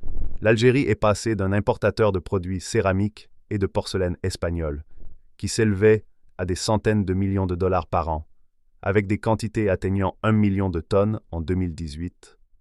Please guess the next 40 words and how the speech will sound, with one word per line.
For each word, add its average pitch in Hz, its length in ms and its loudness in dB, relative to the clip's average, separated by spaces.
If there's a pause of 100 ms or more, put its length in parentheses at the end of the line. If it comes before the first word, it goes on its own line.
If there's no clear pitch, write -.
(200)
à 95 60 -2
un 95 140 0
acheteur 104 340 2
d'équipements 101 640 -4
et 92 80 -6
de 82 80 -4
fournitures 95 560 -4
d'usines, 73 520 -10 (480)
ainsi 107 280 -2
que 101 100 -2
de 90 100 -2
matières 90 380 -2
premières 101 560 0 (180)
telles 101 220 -2
que - 100 -6
des 87 140 -4
matériaux 87 460 -2
semi-verriers 87 800 -2 (160)
et 95 100 -6
divers 87 400 -2
revêtements 90 460 -2
céramiques. 78 680 -8 (160)
Fin 104 260 0
mai 113 120 6
dernier, 98 540 2 (180)
une 95 140 -2
délégation 104 500 2
espagnole 98 540 2
de 90 180 0
haut 107 160 4
niveau 98 320 2
du 87 100 -6
secteur 92 400 -4
de 90 80 -2
la 85 120 -2
céramique 90 560 -4
et 87 60 -10
de 85 100 -6
la 78 100 -6
porcelaine 82 600 -8